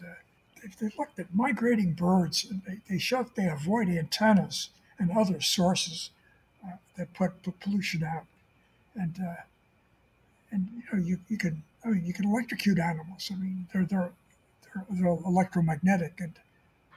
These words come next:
I worry about the amphibians 'cause they're, they live in moist or wet environments. And, uh,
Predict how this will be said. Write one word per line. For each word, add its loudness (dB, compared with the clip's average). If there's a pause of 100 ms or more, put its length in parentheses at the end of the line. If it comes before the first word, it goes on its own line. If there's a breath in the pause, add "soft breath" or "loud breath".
I -2
worry 4
about 0
the 2
amphibians -2
'cause -2
they're, 0 (640 soft breath)
they 4
live 6
in 4
moist 4
or -12 (140)
wet 0
environments. -2
And, -10
uh, -12